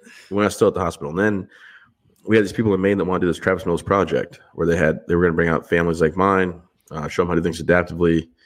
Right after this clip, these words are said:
They started raising money for it. It got too big for them to handle. Like, "Hey, we're gonna let it fizzle out." And here I am, like, I just went promoting this all around the state of Maine, where I'm not even from. My wife's from here originally, but, like, I don't,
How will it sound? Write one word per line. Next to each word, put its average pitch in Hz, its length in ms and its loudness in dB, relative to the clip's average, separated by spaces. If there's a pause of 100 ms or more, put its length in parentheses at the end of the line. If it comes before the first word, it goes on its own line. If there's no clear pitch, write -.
(320)
They 85 80 -12
started 104 180 2
raising 92 240 0
money 95 140 2
for 92 220 0
it. 82 40 0
It 82 40 0
got 92 180 0
too 104 120 -2
big 98 220 0
for 90 60 -8
them 87 120 -4
to 80 60 -4
handle. 95 240 0
Like, 80 140 0
"Hey, 113 100 4
we're 104 100 0
gonna 104 100 0
let 82 80 -2
it - 80 -10
fizzle 82 280 -2
out." 76 220 -6 (180)
And 104 100 0
here 117 160 2
I 104 80 2
am, 95 140 0
like, 82 240 -4
I 127 100 -4
just - 300 -4 (880)
went 110 160 0
promoting 104 280 2
this 98 140 -2
all 95 100 4
around 95 140 2
the 85 80 -4
state 98 180 2
of 85 80 -2
Maine, 92 260 2
where 87 100 4
I'm 92 60 0
not 104 120 2
even 90 140 -2
from. 98 460 -2
My 76 100 -4
wife's 101 200 2
from 85 200 -2
here 80 160 0
originally, 87 460 -2 (240)
but, 82 320 0
like, 85 220 0 (100)
I 107 80 -2
don't, 131 120 -6